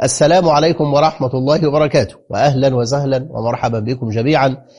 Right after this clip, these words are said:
في هذه اللقاءات المتجددة من برنامج لتسكنوا. قلنا بأن هذا البرنامج لتسكن البيوت وتهدأ النفوس وترجع الأمور إلى مجاريها،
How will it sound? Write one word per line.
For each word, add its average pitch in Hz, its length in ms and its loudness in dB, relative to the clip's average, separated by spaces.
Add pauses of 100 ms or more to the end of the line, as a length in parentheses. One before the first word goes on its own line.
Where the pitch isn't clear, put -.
(180)
في 135 200 2
هذه 156 400 4
اللقاءات 135 720 2
المتجددة 123 840 0
من 139 220 0
برنامج 127 640 0
لتسكنوا. 143 560 -2 (680)
قلنا 226 220 4
بأن 202 320 2
هذا 190 480 2
البرنامج 180 680 2 (120)
لتسكن 160 640 0
البيوت 139 800 2 (560)
وتهدأ 131 680 0
النفوس 131 920 0
وترجع 175 520 0
الأمور 156 580 0
إلى 180 200 4
مجاريها، 170 640 0